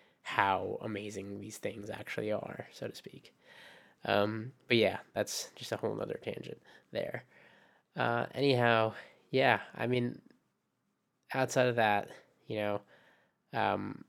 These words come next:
I am finding my little outlets here and there to do other things out of pure interest and pure passion, like I said. Um, I think I've spent a lot of my life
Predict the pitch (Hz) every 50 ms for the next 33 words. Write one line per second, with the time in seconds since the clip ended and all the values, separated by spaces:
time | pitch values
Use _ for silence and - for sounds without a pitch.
0 | _ _ _ _ _ _ _ _ _ - 113 113 113 113 107 104 - - 117 107
1 | 107 107 104 104 107 107 107 107 104 101 - - 104 104 - 104 101 98 - -
2 | - 107 101 104 101 101 101 101 101 101 104 - _ - - - _ _ _ _
3 | _ _ _ _ _ _ _ _ _ _ - - 123 117 113 113 110 107 113 117
4 | 113 110 110 107 107 110 - - - _ _ _ - 131 123 120 107 - - 120
5 | 107 104 104 107 113 117 107 107 104 - - - 123 113 110 - - 120 117 -
6 | - 120 113 - - - - - - - - - - 127 110 107 - 113 107 -
7 | - 117 107 107 - - 123 117 120 120 123 123 - - 120 117 113 - 117 113
8 | - - 113 117 120 120 123 - - - - - - - _ _ _ - 107 101
9 | 98 98 - - - - - - - _ _ _ _ _ - 127 120 117 - -
10 | 117 110 110 107 110 107 101 - - - 117 107 - - 104 104 104 104 107 107
11 | 104 104 104 104 104 104 104 98 - - -